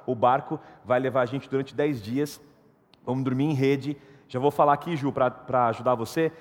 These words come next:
o custo da pa-, da viagem é mais ou menos mil e trezentos reais. Inclui translado, comida dos dez dias, tudo que você precisa, um kit,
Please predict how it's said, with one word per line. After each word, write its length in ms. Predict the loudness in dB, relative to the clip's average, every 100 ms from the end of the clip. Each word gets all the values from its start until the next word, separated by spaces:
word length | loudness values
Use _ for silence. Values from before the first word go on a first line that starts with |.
| -20 -18 -12
o 60 |
custo 300 | -4 -4 0
da 80 | 0
pa-, 160 | 2 0
da 200 | 0 -2
viagem 540 | 2 4 4 2 -4 -2
é 80 | 0
mais 180 | 0
ou 60 | 0
menos 180 | -2 -2
mil 140 | -4
e 40 | -2
trezentos 380 | -2 -2 -4
reais. 540 | 0 2 2 0 -10 -18 _ -8
Inclui 300 | -6 -2 -2
translado, 600 | 0 -2 2 4 4 0
comida 420 | -4 -2 0 0
dos 80 | 0
dez 220 | -2 -2
dias, 400 | -4 -4 -2 -4
tudo 160 | -8 -6
que 80 | -6
você 80 |
precisa, 280 | -6 -6 -4
um 80 | -4
kit, 600 | -4 -6 -6 -6 -6